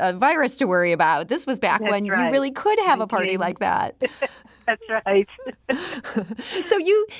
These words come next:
Speaker 1: you deal with the community and, and these sort of organizations. I mean, this book just has some great detail about that kind of thing if you're interested in, in the community that these immigrants formed and, and the many permutations that took.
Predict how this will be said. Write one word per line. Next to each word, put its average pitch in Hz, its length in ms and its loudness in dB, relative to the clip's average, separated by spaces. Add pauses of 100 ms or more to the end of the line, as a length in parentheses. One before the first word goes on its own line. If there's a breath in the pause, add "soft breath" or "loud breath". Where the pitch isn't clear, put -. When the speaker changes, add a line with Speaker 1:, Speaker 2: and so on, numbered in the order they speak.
(100 loud breath)
Speaker 1:
you 466 180 2
deal 440 180 2
with 381 120 -4
the - 80 -6
community 330 760 -2
and, 233 140 2
and 220 160 2
these 254 180 -2
sort 277 140 2
of 233 80 -4
organizations. 226 760 -2
I 208 40 0
mean, 202 140 -2
this 202 140 -6
book 277 200 -2
just 208 200 -6
has 202 160 -4
some 170 200 -8
great 196 440 -2
detail 180 580 -4
about 160 280 -2
that 175 160 -2
kind 202 160 -4
of - 80 -6
thing 170 180 -6
if 151 120 -12
you're 160 140 -6
interested 175 580 -2
in, 156 220 -6 (260 loud breath)
in 190 100 0
the 175 60 0
community 233 500 0
that 160 120 -4
these 165 180 -4
immigrants 170 460 -2
formed 254 640 0
and, 170 140 -2
and 175 120 -2
the 175 40 -2
many 220 260 0
permutations 185 800 -6
that 147 180 -4
took. 165 240 -8